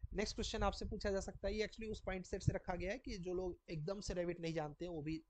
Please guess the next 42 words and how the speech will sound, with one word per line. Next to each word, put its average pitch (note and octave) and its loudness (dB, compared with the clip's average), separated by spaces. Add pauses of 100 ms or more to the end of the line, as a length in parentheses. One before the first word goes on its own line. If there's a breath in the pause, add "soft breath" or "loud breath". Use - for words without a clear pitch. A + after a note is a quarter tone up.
(320)
बता C#3+ 2
सके। - -8 (460 loud breath)
Describe A#3 4
the G3 4
steps - 0
involved A3 4
to A#3+ 4
creating G#3+ 6
the G#3 4
floor G3 6
in G3 6
Revit E3+ 6
architecture। D#3+ 2 (400)
और F3 4
आप E3 6
लोग E3 4
floor D#3+ 4
अच्छे D3 0
से - -4
बनाना D3+ 0
जानते C#3+ 0
हैं, C#3+ -6 (220)
अगर E3 4
नहीं F#3 2
जानते G3 2
तो F3+ 0
बताइएगा, D#3+ 2
बता D3 -8
देंगे, D#3+ -6 (100)
पर F3 -2
जरूरत D#3 0
नहीं C3+ -6
है, B2+ -2
I - -10
think। - -20 (1500 soft breath)
Designer A3 4
needs C#4 4
to C#4+ 4
specify - 2
the D4+ 0 (640)
boundaries A3+ 6
by F#3+ 8